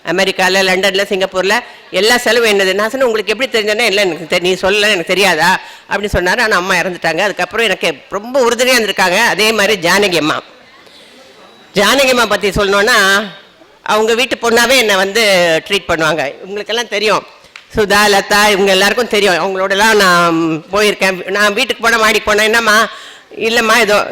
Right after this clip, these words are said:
போ, அங்க போ, அம்மா, அது, ம, ம, போ, போ, போ, பேசுங்க, தான் உட்காந்துட்டு இருக்காரு, யாரும் ரெண்டு மூணு பேர், போய் நீ பேசு, பரவாயில்ல" அப்படின்னுவாங்க. அதாவது அந்த அளவுக்கு என்கிட்ட ரொம்ப அன்பா இருந்திருக்கேன் கடைசி வரைக்கும். கடைசியா அவங்க வந்த நிகழ்ச்சி என்னுடைய தங்கச்சி கல்யாணம். அதுக்கப்புறம் அவங்க இறந்துட்டாங்க.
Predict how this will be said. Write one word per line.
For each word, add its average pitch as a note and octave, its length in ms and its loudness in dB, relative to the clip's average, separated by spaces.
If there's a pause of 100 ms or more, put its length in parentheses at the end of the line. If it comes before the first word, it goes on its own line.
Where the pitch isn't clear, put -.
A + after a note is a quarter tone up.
(140)
போ, D4 220 2
அங்க A#3 200 -4
போ, B3 120 0
அம்மா, A3+ 240 2
அது, G#3 200 2
ம, G3 40 -6
ம, E3+ 800 0 (240)
போ, C4 140 2
போ, A#3+ 280 -2
போ, A3 220 -2
பேசுங்க, A3+ 260 2
தான் G#3+ 160 0
உட்காந்துட்டு A3 220 -2
இருக்காரு, F3+ 460 0
யாரும் F#3+ 180 2
ரெண்டு F#3+ 140 0
மூணு F3+ 120 -4
பேர், G#3 220 -4
போய் G#3 180 0
நீ F#3 80 -2
பேசு, G#3 320 -2
பரவாயில்ல" F3+ 360 0
அப்படின்னுவாங்க. D3 420 -2 (440)
அதாவது F3+ 760 0
அந்த F#3+ 200 0
அளவுக்கு G#3 300 0
என்கிட்ட F#3 260 0
ரொம்ப G3 380 0
அன்பா F#3 320 0
இருந்திருக்கேன் F3 340 -2
கடைசி F#3 320 -2
வரைக்கும். F#3+ 380 0 (460)
கடைசியா G3+ 400 -2
அவங்க G#3 300 2
வந்த F3+ 220 0
நிகழ்ச்சி F#3+ 640 -2
என்னுடைய D#3+ 320 -2
தங்கச்சி E3 400 -4
கல்யாணம். D#3+ 500 -2 (760)
அதுக்கப்புறம் F3+ 520 -2
அவங்க E3 220 -2
இறந்துட்டாங்க. D#3 500 -4